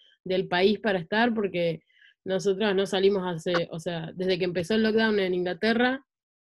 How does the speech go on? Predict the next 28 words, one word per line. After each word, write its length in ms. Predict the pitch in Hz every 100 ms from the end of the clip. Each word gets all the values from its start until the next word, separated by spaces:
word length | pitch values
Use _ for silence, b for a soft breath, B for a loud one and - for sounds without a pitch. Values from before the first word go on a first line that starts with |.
| _
¿cuánto 260 | - 190 180
será? 200 | 180 165
Un 100 | 170
mes, 260 | 233 214
más 100 | 175
o 40 | 165
menos, 180 | 202 190
un 80 |
mes 100 | 180 175
y 220 | 170 190
algo, 460 | 247 202 170 170 -
que 200 | 185 180
no 120 | 190
salimos, 540 | 190 196 233 254 240
ya 120 | 202
nadie 320 | 190 196 202 190
sale 280 | 202 208
de 60 | 202
acá, 400 | 180 208 226 262 _ _ _ _ _ _ -
eh, 280 | 180 180 165
comemos 380 | 180 196 208 185
porque 540 | 175 - 170 170 156 - _ _
todo, 220 | 202 196 185 170 -
todo 180 | 226
funciona 320 | 190 185 190 180
online, 420 | 185 233 262 254
pedidos 360 | 190 185 202
online, 480 | 196 180 208 233 262